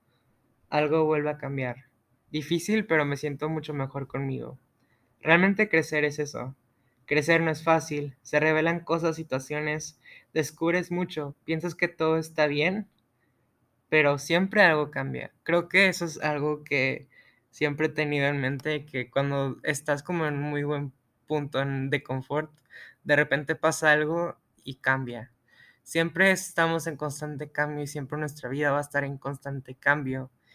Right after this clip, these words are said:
Y realmente tenemos que sabernos adaptarnos al cambio. <laughs> Suena muy fácil decirlo, pero yo también batallo mucho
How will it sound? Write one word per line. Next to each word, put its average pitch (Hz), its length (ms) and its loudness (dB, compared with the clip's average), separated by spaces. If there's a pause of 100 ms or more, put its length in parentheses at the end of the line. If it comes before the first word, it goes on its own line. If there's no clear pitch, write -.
(360)
Y 151 140 0
realmente 156 320 2
tenemos 151 500 -2
que 147 160 -4
sabernos 156 540 0
adaptarnos 143 520 -4
al 135 160 -8
cambio. 131 460 -4 (720)
<laughs> - 540 -16
Suena 165 340 2
muy 180 160 2
fácil 151 280 2
decirlo, 151 500 0
pero 139 180 0
yo 143 140 0
también 147 300 -6
batallo 143 360 -2
mucho 156 540 -4